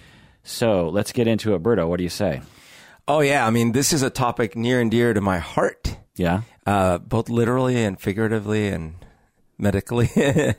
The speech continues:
Speaker 1: Yeah.
Speaker 2: So I, too, I mean, I grew up in Colombia. Colombia is carnivorous. C-, Colombia and carnivorous both start with C.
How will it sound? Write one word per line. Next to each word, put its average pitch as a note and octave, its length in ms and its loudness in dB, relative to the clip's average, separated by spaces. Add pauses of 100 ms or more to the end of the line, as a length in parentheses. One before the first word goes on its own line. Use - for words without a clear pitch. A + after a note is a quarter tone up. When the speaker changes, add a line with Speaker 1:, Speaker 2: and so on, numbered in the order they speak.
(200)
Speaker 1:
Yeah. F2+ 200 -2
Speaker 2:
So D3+ 360 2 (500)
I, F3 280 2
too, A2 800 0
I B2+ 80 2
mean, D3 120 2
I F#3 140 0
grew F3+ 280 2
up A2 320 0 (280)
in G#2+ 320 0
Colombia. F#2 640 -4 (800)
Colombia A#2+ 680 2
is G2+ 460 2 (120)
carnivorous. F2+ 1120 -4 (300)
C-, - 120 -10 (140)
Colombia E3 580 0
and B2 180 0
carnivorous G#2 560 0
both - 260 0
start - 320 -2
with F2 160 -4
C. - 380 -4